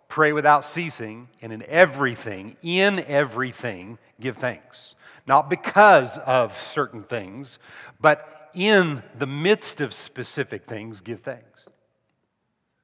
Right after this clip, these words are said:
Yes? Now, First Corinthians, remember, I'm just, I'm, uh, tonight, I'm just giving you this, this pattern and kind of this design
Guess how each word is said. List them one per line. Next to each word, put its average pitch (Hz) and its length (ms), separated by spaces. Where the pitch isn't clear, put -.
Yes? 123 320
Now, 107 200
First 139 220
Corinthians, 127 640
remember, 135 200
I'm 123 100
just, 113 160
I'm, 135 140
uh, 135 100
tonight, 147 380
I'm 120 100
just 101 200
giving 135 320
you 147 140
this, 127 320
this 123 340
pattern 123 720
and 127 220
kind 143 200
of 127 80
this 120 200
design 104 1120